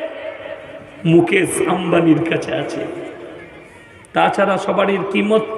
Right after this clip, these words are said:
অত কিমত বলা আংটি পরার ক্ষমতা নেই। এরকম শুধু তাই নয়, তাদের কাছে যে বডিগার্ড আছে, ভ্লাদিমির পুতিনকে দেখাচ্ছে, সে যেখানটায় দাঁড়িয়ে থাকে, প্রথম রাউন্ডটা যেটা থাকে,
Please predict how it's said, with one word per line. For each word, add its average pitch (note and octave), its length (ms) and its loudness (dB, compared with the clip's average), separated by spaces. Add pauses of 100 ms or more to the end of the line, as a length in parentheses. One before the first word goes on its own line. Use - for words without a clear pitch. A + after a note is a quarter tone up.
(520)
অত - 220 4
কিমত A3 380 4
বলা G3+ 240 4
আংটি G3+ 320 -2
পরার F#3 240 2
ক্ষমতা E3 400 0
নেই। D#3+ 180 -4 (1400)
এরকম C4+ 320 0 (600)
শুধু A3+ 300 2
তাই A#3+ 260 4
নয়, G3+ 240 0 (640)
তাদের A#3 300 4
কাছে B3 260 2
যে A#3+ 120 2
বডিগার্ড C#4 520 2
আছে, A3 240 -6 (1000)
ভ্লাদিমির G#3 640 4
পুতিনকে B3 560 0
দেখাচ্ছে, G3 520 -6 (680)
সে - 260 4
যেখানটায় A3+ 520 2
দাঁড়িয়ে B3+ 380 0
থাকে, G3 300 -4 (680)
প্রথম B3+ 400 6
রাউন্ডটা C#4 500 2
যেটা B3 260 0
থাকে, A3+ 340 0